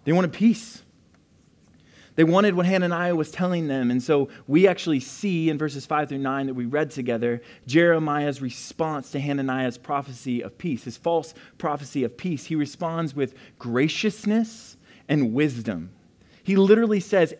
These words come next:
"Amen, may it be so." He is a hopeful, non-exile, prophetic guy. He wants it to happen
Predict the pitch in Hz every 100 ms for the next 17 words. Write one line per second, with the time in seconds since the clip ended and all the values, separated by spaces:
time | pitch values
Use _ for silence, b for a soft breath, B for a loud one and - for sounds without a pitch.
0 | 180 196 233 180 180 185 160 165 185 170
1 | 107 165 190 175 - 85 - _ _ _
2 | _ _ _ _ _ _ _ _ 233 247
3 | 185 180 147 - - 175 226 - 233 240
4 | 254 240 B 139 156 175 190 196 - 170
5 | 165 156 160 160 151 - 156 156 170 156
6 | 123 131 123 95 - - _ _ _ _
7 | _ _ _ _ _ _ _ _ 233 220
8 | 208 233 226 185 196 190 233 135 90 87